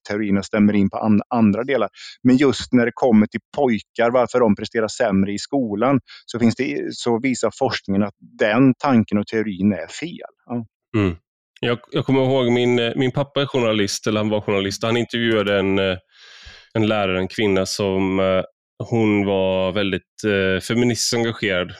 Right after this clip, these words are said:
Speaker 2: Och det här var på, det här var på nittiotalet, men ett citat där från den artikeln har stannat i mig. Och det var att hon sa liksom att, ja, men jag försöker att, eh, liksom, vad var det hon sa? Men att hon skulle liksom, eh, markera mot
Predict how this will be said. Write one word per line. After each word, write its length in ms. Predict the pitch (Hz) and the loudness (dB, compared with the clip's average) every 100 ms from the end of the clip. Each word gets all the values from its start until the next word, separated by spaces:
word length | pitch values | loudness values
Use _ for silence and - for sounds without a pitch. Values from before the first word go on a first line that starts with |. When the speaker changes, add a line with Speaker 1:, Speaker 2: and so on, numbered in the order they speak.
| - | -10
Speaker 2:
Och 160 | 110 - | -10 -4
det 60 | |
här 120 | 110 104 | -4 -4
var 60 | |
på, 300 | 87 - 101 - | -6 -8 -6 -4
det 60 | |
här 40 | 110 | -6
var 80 | |
på 120 | 95 104 | -2 -2
nittiotalet, 640 | 117 - - 98 110 127 - | -2 -6 -6 -2 -2 -2 -2
men 120 | 120 | -2
ett 120 | 120 | -2
citat 480 | - 113 139 139 131 - | -4 -4 -2 -2 -2 -4
där 100 | 107 | -2
från 120 | 104 | -2
den 140 | 98 | 0
artikeln 540 | 95 - 117 - 139 123 | -2 -4 -10 -6 -2 0
har 100 | 101 | -2
stannat 360 | - 104 92 | -2 -4 -4
i 40 | 95 | -2
mig. 120 | 92 | 0
Och 60 | |
det 60 | 95 | 0
var 200 | 110 104 98 _ - - - _ _ - | 0 -2 -4 _ -20 -20 -20 _ _ -6
att 80 | |
hon 100 | - | -4
sa 280 | 104 117 107 | -2 -2 -2
liksom 240 | 104 - 101 | -2 -4 -6
att, 80 | |
ja, 100 | 107 | -2
men 260 | 113 113 113 - | -2 -2 -4 -4
jag 280 | 120 123 | -2 -2
försöker 600 | - 123 139 113 - 117 | -2 -2 0 -2 -2 -2
att, 340 | 107 104 _ - | -2 -2 _ -4
eh, 420 | 104 98 98 98 98 64 64 - - | 0 0 2 0 -2 -8 -18 -20 -12
liksom, 460 | 113 - 95 92 87 - _ _ - 110 | -8 -4 -2 -2 -4 -12 _ _ -10 -6
vad 120 | 107 | -2
var 120 | 107 | 0
det 60 | 104 | 0
hon 100 | 107 | 0
sa? 280 | - 117 104 | -2 -2 0
Men 160 | 98 | 0
att 80 | 101 | -2
hon 100 | 110 | -4
skulle 180 | - 110 | -4 -2
liksom, 500 | 104 98 101 95 92 - _ - | -2 -2 -2 -2 -4 -10 _ -8
eh, 440 | 92 87 80 80 - - _ _ - 110 117 | -6 -4 -4 -6 -10 -16 _ _ -18 -6 -4
markera 480 | 113 - 147 110 | -4 -2 -2 0
mot 160 | 120 117 | 0 -4